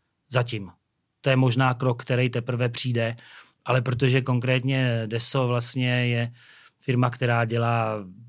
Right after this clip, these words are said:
dá se říct, jenom čtverce, kromě určitých specialit, tak se to týká kobercových čtverců.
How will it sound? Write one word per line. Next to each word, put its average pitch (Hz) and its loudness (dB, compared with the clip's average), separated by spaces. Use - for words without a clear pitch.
dá - -12
se - -4
říct, 110 -6
jenom 131 2
čtverce, 117 -2
kromě 117 -4
určitých 117 -6
specialit, 127 -4
tak 117 -4
se 127 -2
to 120 -4
týká 120 -4
kobercových 113 -8
čtverců. 117 -10